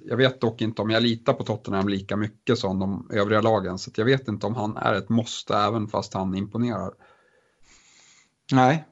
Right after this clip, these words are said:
Speaker 2: hans ägarandel lockar, får sticka ut lite om man vill ta ikapp.
Speaker 1: Ja, absolut. Eh, men, men tro mig, jag hade Son, jag tappar ändå,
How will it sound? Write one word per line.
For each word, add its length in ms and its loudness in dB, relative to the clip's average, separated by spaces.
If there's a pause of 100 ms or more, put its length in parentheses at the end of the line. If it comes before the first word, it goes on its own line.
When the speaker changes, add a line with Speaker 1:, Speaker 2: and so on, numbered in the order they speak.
(120)
Speaker 2:
hans 280 2
ägarandel 560 6
lockar, 640 2
får 120 -10
sticka 340 -4
ut 180 2
lite 220 -2
om 80 0
man 120 0
vill 120 -4
ta 160 2
ikapp. 380 -2 (540)
Speaker 1:
Ja, 280 4 (140)
absolut. 560 -4 (800)
Eh, 440 -8 (120)
men, 380 2
men 120 6
tro 160 6
mig, 140 6
jag 100 6
hade 200 6
Son, 240 2
jag 280 4
tappar 320 0
ändå, 420 0